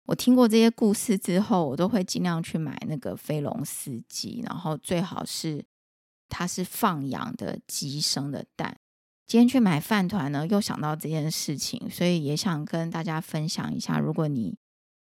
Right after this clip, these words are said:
有兴趣知道这个鸡蛋的故事，可以去听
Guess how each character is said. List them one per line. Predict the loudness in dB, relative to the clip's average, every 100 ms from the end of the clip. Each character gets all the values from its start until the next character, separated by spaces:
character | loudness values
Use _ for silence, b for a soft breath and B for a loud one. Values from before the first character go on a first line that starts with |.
| _ _ _ _ _ _ _
有 | -2 0
兴 | 2 2
趣 | 2
知 | -2 -4
道 | -2 -2
这 | -4 -6
个 | -6
鸡 | -8 -8 -8
蛋 | -6 -4 -4
的 | -8 -8
故 | -8 -6
事， | -6 -6 -6
可 | -10 -8
以 | -6
去 | -6 -10 -8 -8 -8
听 | -10 -8 -6 -6